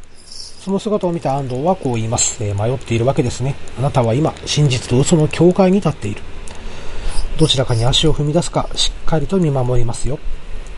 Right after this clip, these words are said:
ね、えー、ここでも飛び出す境界という言葉、えー、石川はどちらに足を踏み出すのか。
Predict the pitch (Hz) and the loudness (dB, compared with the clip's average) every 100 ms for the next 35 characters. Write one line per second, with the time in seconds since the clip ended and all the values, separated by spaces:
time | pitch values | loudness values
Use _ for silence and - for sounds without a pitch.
0 | - - - - - - - - - - | -10 -10 -10 -10 -12 -12 -12 -12 -12 -12
1 | - - - - - - - - 139 - | -12 -12 -12 -14 -14 -12 -10 -2 0 4
2 | 120 - - 135 117 - 127 143 - - | 2 2 0 0 0 0 2 2 0 -2
3 | 117 117 107 110 104 - 127 135 - 110 | -2 -2 0 -2 -2 0 0 0 0 0
4 | 107 104 - 113 107 151 135 139 123 101 | 0 -2 0 2 4 2 0 -2 0 0
5 | 104 95 151 131 113 135 170 - 180 - | 0 0 0 0 0 2 0 2 2 2